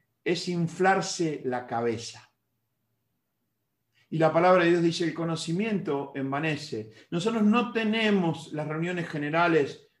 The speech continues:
para inflarnos la cabeza de conocimiento. Porque ¿saben qué pasa cuando el globo se infla? Al principio es interesante porque te muestra su color y su forma,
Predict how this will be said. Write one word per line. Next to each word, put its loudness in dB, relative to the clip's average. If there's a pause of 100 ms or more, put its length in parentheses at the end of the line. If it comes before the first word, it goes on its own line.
para 2
inflarnos 2
la -2
cabeza -4
de -4
conocimiento. -8 (1040)
Porque 2
¿saben 2
qué 6
pasa 0
cuando -2
el -2
globo 6
se -2
infla? 0 (1040)
Al -2
principio 0
es 0
interesante 0
porque -8
te -6
muestra -6
su -8
color -2
y -4
su -12
forma, -8